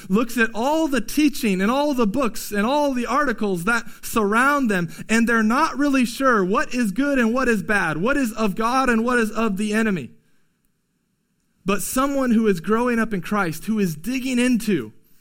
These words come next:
and diligently consuming God's word, can over time, with more and more confidence, say, "That is good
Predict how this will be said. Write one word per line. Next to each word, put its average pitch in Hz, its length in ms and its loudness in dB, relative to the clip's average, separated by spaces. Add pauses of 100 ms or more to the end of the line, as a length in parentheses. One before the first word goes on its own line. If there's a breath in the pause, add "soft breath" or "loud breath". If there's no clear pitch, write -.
(140 soft breath)
and 196 360 0
diligently 233 760 0
consuming 202 760 0
God's 180 360 -8
word, 185 380 -2 (180 loud breath)
can 185 280 -2
over 220 440 -4
time, 196 440 -2
with 175 180 -2
more 226 400 2
and 190 180 0
more 190 180 2
confidence, 196 680 -6 (200 loud breath)
say, 170 420 -2 (180 loud breath)
"That 180 300 -2
is 185 160 2
good 143 400 -6